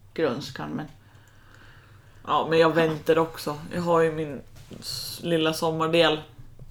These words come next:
Speaker 2: som jag har stängt av nu. Och
Speaker 1: Ja.
Speaker 2: det, det finns ju, men det är inte mycket, så jag blir så här, jag väntar också så att det får växa på
Speaker 1: Ja.
Speaker 2: sig bättre.
Speaker 1: Ja.
Speaker 2: För börjar de äta bort, bort det nu, då kommer det inte komma upp något mer.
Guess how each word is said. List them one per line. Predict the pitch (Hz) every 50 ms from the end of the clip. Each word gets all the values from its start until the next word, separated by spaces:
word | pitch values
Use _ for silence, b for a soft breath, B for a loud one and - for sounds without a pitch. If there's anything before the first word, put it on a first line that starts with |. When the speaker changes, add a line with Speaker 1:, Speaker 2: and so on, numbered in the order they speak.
| - - -
Speaker 2:
som | - 180 170 156
jag | 151
har | 160
stängt | 156 - - 147 156 -
av | 170 160 - 165 160
nu. | 156 156
Och | 160 - - - -
Speaker 1:
Ja. | 240 208 175 170 175 180
Speaker 2:
det, | 151 180
det | 170
finns | - 196 196 185 175 165 -
ju, | 156
men | 151 156 156
det | 156
är | 156
inte | 156 156 -
mycket, | 160 151 156 - - - 170 156
så | 170
jag | 160
blir | 156 156
så | 156 -
här, | - 139 147 147
jag | 151 151
väntar | 156 143 147 147 - - 135
också | 139 143 - - - 113
så | 123 156
att | 147 -
det | 156
får | 139 151 160
växa | 147 147 147 - -
på | - -
Speaker 1:
Ja. | 226 190 185
Speaker 2:
sig | 185 175
bättre. | 156 151 - - - - 143 - B B B B B B B B
Speaker 1:
Ja. | B 196
Speaker 2:
För | 196 185
börjar | 180 185 175 175
de | 175 180 180
äta | 175 170 170 - 170
bort, | 170 175 170 - -
bort | - 175 170 180 180 - -
det | - 156
nu, | 170 175 170 151 143
då | 143 170 165 160
kommer | 160 - 160 156 151 151
det | 151
inte | 147 139 -
komma | - - - 135 139 160
upp | 170 165 -
något | - 131
mer. | 110 - - -